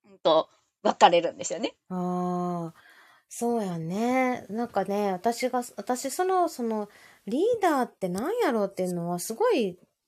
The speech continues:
Speaker 2: 考えてたのよ。
Speaker 1: うーん。
Speaker 2: で、なんか分からんくて、で、自分がどういうタイプかなっていうのも、
Speaker 1: うん。
Speaker 2: いまいちピンと来てなかったの。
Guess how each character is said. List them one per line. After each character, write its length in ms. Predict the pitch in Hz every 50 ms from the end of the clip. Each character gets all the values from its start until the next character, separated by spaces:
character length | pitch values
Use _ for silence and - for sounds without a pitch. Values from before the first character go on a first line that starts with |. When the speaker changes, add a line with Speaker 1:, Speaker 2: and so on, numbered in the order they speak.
| _ _ _ _ _ -
Speaker 2:
考 400 | 226 240 254 254 262 254 247 247
え 100 | 240 233 240 - - _ _ _ _ _
て 140 | - 196 190
た 140 | 185 165
の 140 | 156 147 139
よ。 220 | 135 127 123 - - 165 _ _ _ _ _ _ _ _ _ _ -
Speaker 1:
う 60 | 208
ー 400 | 214 214 214 220 226 233 247 247
ん。 40 | 214
Speaker 2:
で、 160 | 214 208 196
な 240 | 190 180 180 247 262
ん 120 | 262 277
か 60 | 214
分 160 | 190 254 285 -
か 120 | 359 339 320
ら 180 | 311 302 302 302
ん 140 | 294 285
く 140 | - - 170
て、 480 | - _ 175 185 196 180 165 143 139 - _ _ _ _ _ _
で、 60 | 247
自 180 | 233 - - 208
分 300 | 214 311 403 427 440 415
が 120 | 370 370
ど 160 | 311 311 320 320
う 60 | 330
い 100 | 320 320
う 80 | 311
タ 180 | 320 - 302 294
イ 40 | 262
プ 140 | - 185 175
か 160 | - 165 165
な 160 | 165 160 165
っ 100 | 160 160
て 80 | - 151
い 40 |
う 20 | 147
の 140 | 147 143 143
も、 220 | 151 160 165 156
Speaker 1:
う 20 |
ん。 40 | 135
Speaker 2:
い 80 | 165 220
ま 160 | 302 403 403
い 80 | 311 -
ち 140 | - 175
ピ 160 | 170 - 240 240
ン 60 | 226
と 120 | - 170
来 120 | - - -
て 100 | 262 247
な 120 | 247 240
か 140 | 240 185 160
っ 80 | 151
た 140 | - 147 143
の。 160 | 139 127 -